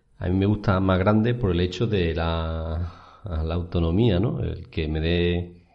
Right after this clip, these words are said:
eh, por ejemplo, el iPhone siete Plus dos días sin acercarlo a un cargador, para mí es una ventaja, ¿no?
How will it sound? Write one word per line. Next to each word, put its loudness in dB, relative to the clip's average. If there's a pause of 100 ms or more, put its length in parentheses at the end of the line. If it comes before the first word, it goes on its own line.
(400)
eh, -8
por -4
ejemplo, 2
el 0
iPhone -2
siete -2
Plus -6
dos -4
días 0
sin -2
acercarlo -2
a 0
un 0
cargador, -2
para -2
mí -2
es 0
una -2
ventaja, -2
¿no? -6